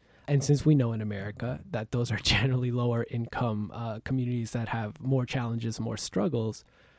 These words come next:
would the simple fact that because the board is weighted in favor of persons from, who live in communities like that, and because those communities are faced themselves with long-term problems, right,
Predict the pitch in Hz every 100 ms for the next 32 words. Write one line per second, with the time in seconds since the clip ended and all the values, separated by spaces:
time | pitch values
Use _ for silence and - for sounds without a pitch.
0 | _ _ _ _ 160 147 156 - 240 214
1 | - 160 165 - 139 127 - _ 139 131
2 | - 180 190 190 - - - 143 127 147
3 | 147 123 123 131 165 180 165 139 - 143
4 | 135 127 123 - 135 - 131 127 120 -
5 | - - 127 135 131 127 127 127 113 110
6 | 107 107 117 107 139 120 123 - - 175
7 | 175 - 147 - 143 139 135 127 120 123
8 | - - 147 139 - 113 - - 180 180
9 | 135 123 123 120 113 117 - _ _ -
10 | - 123 107 107 - 135 127 120 92 85
11 | - - 117 120